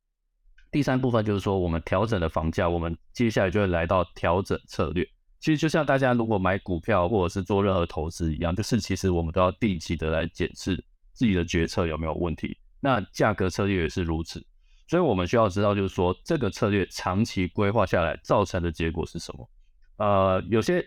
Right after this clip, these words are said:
有些情况，例如说它可能会有人力内耗，就是例如说可能人力过度的，就是加班超时这样子，然后或者是说造成成本过高，或者是这些策略可能造成营收不稳定，这都是我们可能会预期出现的问题。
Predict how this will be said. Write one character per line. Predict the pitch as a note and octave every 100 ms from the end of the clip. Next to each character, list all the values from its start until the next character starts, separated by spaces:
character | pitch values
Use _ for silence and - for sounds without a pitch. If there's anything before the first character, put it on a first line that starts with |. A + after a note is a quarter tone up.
| - -
有 | A2
些 | D3 D#3+
情 | A2
况， | G2 G#2+
例 | A#2+
如 | G#2+
说 | A2+ G2+ G#2
它 | A2 A2+
可 | G#2
能 | E2+
会 | G#2+ F#2+
有 | E2 E2+
人 | F#2 F#2
力 | A#2 G2+
内 | G#2 A#2 E2 D#2+
耗， | E2+ -
就 | -
是 | G#2+
例 | G#2+
如 | G2+
说 | G#2
可 | G2
能 | E2+ E2
人 | F2+ F#2+
力 | A2 F#2
过 | B2+ G#2
度 | G2+ F#2+
的， | F2 E2 E2 _ _ _ -
就 | G2+
是 | G#2 F#2+ E2+ E2 E2 D2+
加 | - G#2+ F#2+
班 | - F#2+ F#2+
超 | - F#2 F#2+
时 | - D#2+ D#2
这 | F2+
样 | E2
子， | E2+ D#2+
然 | F2+
后 | G2
或 | A2+ G2
者 |
是 | F#2+
说 | G2+
造 | - -
成 | G2+
成 | F2+ F#2 F#2+
本 | E2+
过 | E2+ G2 F2
高， | D#2+ D#2+ - _ _ -
或 | C3+
者 | G#2+
是 | B2
这 | A2
些 | A2+ G#2+
策 | A#2+
略 | G#2+ G2
可 | F2
能 | E2+
造 | G#2
成 | G#2+ F#2
营 | F#2+
收 | - G2+
不 | F#2+ G#2+
稳 | D#2+ -
定， | F2+ - _ _ -
这 | C3+
都 | C3
是 | C#3+
我 | F#2
们 | E2+
可 | -
能 | E2 F2
会 | G2+
预 | G#2 F#2+
期 | - E2+ D#2+
出 | - G#2 G2+
现 | A2 E2+
的 | D#2+
问 | F#2 D#2+
题。 | -